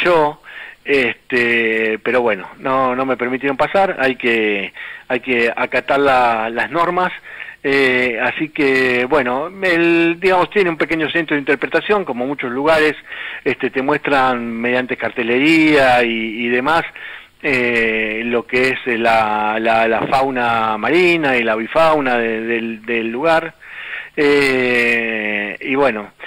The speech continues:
ahí también estamos, hay, hay otras bajadas más, este, hay un lugar que se llama, eh, Bahía Rosas, eh, y, eh, la bajada Chandi,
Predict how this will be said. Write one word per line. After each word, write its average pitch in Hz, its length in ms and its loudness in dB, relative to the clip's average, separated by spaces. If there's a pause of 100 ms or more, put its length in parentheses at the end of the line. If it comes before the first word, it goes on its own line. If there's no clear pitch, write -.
(280)
ahí 165 220 2
también 175 280 0
estamos, 160 880 4 (120)
hay, 143 840 2
hay 160 280 2
otras 160 260 0
bajadas 151 380 0
más, 196 380 2
este, 123 640 -2
hay 131 320 0
un 135 120 -4
lugar 143 240 0
que 139 120 -2
se 123 180 -12
llama, 139 260 0 (600)
eh, 123 640 0
Bahía 135 320 2
Rosas, 180 560 4 (480)
eh, 120 1200 0
y, 120 680 -4 (960)
eh, 120 400 -2
la 120 100 2
bajada 139 640 4
Chandi, 165 580 0